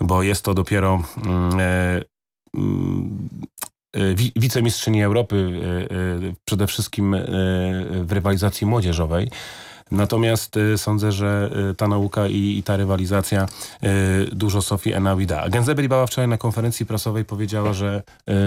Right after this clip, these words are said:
przymierzy się i spróbuje zaatakować rekord świata. Myślę, że też warto wspomnieć, mm, o tym, że może paść rekord Polski w biegu na osiemset metrów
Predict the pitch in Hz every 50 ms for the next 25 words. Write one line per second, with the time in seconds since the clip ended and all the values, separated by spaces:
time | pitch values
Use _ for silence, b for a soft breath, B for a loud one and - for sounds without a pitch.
0 | 98 95 95 95 92 - _ _ _ _ _ - - - 131 110 98 92 85 90
1 | 90 - - 107 107 104 - - 110 98 92 101 104 101 95 101 95 98 92 107
2 | 92 98 98 - - B B B B B B B B - - 98 87 - 95 85
3 | - - 82 76 - - B B B B B - 104 113 151 170 - - 131 110
4 | 101 101 101 107 - 113 110 104 104 104 104 104 - - 95 - - - 98 90
5 | 95 101 117 135 - - - - - - 101 101 - - 101 90 - 123 120 107
6 | 104 101 110 117 120 127 117 - 104 113 - - 107 104 104 - 104 101 92 117
7 | - 87 - - - 113 101 101 104 98 98 107 104 104 101 98 - - 98 98
8 | - - - 101 92 - - 107 107 -